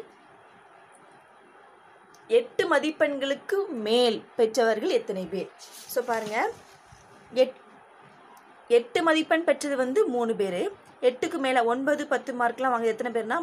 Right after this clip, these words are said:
மூணு, ரெண்டு. எட்டு மதிப்பெண்களுக்கு மேல் தான் கேட்டிருக்காங்க, அப்போ எட்டு மார்க்கை சேர்க்கக்கூடாது, ஒன்பது மார்க், பத்து மார்க்கு தான் சேர்க்கணும். அப்போ மூணு plus ரெண்டு, ஐந்து பேர். மூணு plus ரெண்டு equal to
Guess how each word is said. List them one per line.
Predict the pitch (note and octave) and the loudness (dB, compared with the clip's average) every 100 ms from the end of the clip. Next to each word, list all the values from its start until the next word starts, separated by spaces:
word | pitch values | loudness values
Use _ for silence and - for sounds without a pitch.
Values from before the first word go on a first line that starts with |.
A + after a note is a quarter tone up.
| A#3+ | -2
மூணு, | A#3 A#3+ F4 | -4 -2 -4
ரெண்டு. | G#3 F3 F3 - - - - - - - - A#3 | -4 -6 -10 -12 -20 -20 -20 -20 -20 -20 -4 -2
எட்டு | B3 F4 D#4 | 0 0 0
மதிப்பெண்களுக்கு | D#4 D#4 D#4+ D4 D#4+ G4+ C#4+ | 0 -2 -4 -4 -2 -2 0
மேல் | C4+ D#4 C#4+ | 0 0 0
தான் | D4 | 0
கேட்டிருக்காங்க, | C4 A#3 A3 G#3 | -2 -2 -4 -4
அப்போ | G3+ A3+ | -2 -2
எட்டு | G#3+ - D4+ | -2 -2 0
மார்க்கை | C4+ F4 E4 | 0 0 -2
சேர்க்கக்கூடாது, | A#3+ G#3+ G#3+ F#3 - A3 | -2 -4 -4 -4 -6 -8
ஒன்பது | A3+ C4 B3+ | -4 -2 0
மார்க், | C4+ E4 | 0 0
பத்து | A#3+ A#3 | -4 -2
மார்க்கு | A3+ G#3+ G#3+ | -4 -4 -6
தான் | A3 | -6
சேர்க்கணும். | G#3 F#3+ G3 F#4+ - - - - | -8 -8 -10 -10 -12 -20 -10 -6
அப்போ | A3 D4+ C4+ | -2 -2 -2
மூணு | C4+ D4 D4+ | -4 -4 -6
plus | C4 A3+ A#3 A3 | -2 0 0 -4
ரெண்டு, | G#3+ G#3+ E4 - - - - G3 | -2 2 2 0 -8 -20 -10 -6
ஐந்து | G3+ F#3+ F#3+ | -4 -6 -6
பேர். | G3 F#3+ - - - - - - - - - - - - - - - - - - - - - A3+ | -6 -6 -10 -18 -20 -20 -20 -20 -20 -20 -20 -20 -20 -20 -20 -20 -20 -20 -20 -20 -20 -20 -12 -2
மூணு | B3 C4 C#4+ G4 C4 | 0 2 0 -2 2
plus | A3+ A3+ A3 | 0 2 -2
ரெண்டு | A3 A#3 A#3 | 0 0 0
equal | A3+ A3+ A3 | 0 0 2
to | A3+ | 0